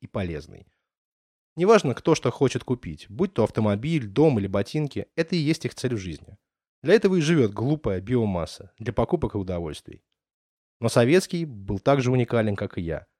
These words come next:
Он был непонятен, загадочен. Живя в роскошном частном доме на тихой улице в центре города, всегда был пешком.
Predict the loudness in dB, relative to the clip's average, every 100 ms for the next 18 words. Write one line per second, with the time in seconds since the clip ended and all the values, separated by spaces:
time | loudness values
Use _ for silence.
0 | _ _ 0 2 2 2 0 0 -6 -14
1 | -16 _ _ _ _ 0 2 4 2 -2
2 | -12 -16 -20 _ _ _ _ _ _ 2
3 | 4 6 6 4 2 2 0 -2 -2 -2
4 | 0 2 0 -2 -4 0 0 2 -2 -4
5 | -6 -4 -2 2 2 0 -6 -8 -6 2
6 | 2 2 -2 -6 -6 -8 -8